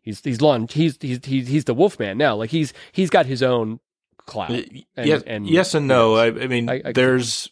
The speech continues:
Speaker 2: so if you look at, if I can, I can find this picture. I've got it somewhere, and, and I'll post it on our, our show account. When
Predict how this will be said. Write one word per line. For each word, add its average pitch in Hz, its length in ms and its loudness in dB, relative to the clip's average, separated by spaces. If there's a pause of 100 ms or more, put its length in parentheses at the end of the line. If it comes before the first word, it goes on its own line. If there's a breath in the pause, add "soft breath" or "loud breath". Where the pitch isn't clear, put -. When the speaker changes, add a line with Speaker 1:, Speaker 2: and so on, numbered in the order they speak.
Speaker 2:
so 131 280 2
if 120 120 0
you 135 140 2
look 165 320 2 (380)
at, - 260 -4 (320)
if - 160 2
I 160 100 0
can, 143 220 -2
I 147 160 2
can 156 160 -2
find 131 280 0
this 113 120 -2
picture. 95 520 -2 (220 soft breath)
I've 110 160 -2
got 120 220 2
it 98 100 -6
somewhere, 95 640 0
and, 98 260 -2
and 107 160 -2
I'll 113 120 2
post 120 360 -2
it 101 80 -2
on 101 160 2
our, 92 260 -2
our 90 140 -6
show 104 240 0
account. 90 380 -6 (420 loud breath)
When 107 560 0